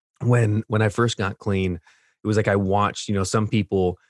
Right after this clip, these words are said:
they learned how to relate to people better. Some people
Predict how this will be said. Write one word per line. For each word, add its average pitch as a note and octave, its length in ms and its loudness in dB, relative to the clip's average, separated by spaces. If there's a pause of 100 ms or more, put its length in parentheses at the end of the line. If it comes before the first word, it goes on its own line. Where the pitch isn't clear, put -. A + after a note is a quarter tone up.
(240)
they F#2 280 0
learned F#2 300 -2
how F2+ 60 -2
to F#2 80 -2
relate F2+ 400 -2
to F2+ 60 -14
people E2+ 240 -10
better. - 280 -10
Some G2+ 240 -4
people F#2 680 -2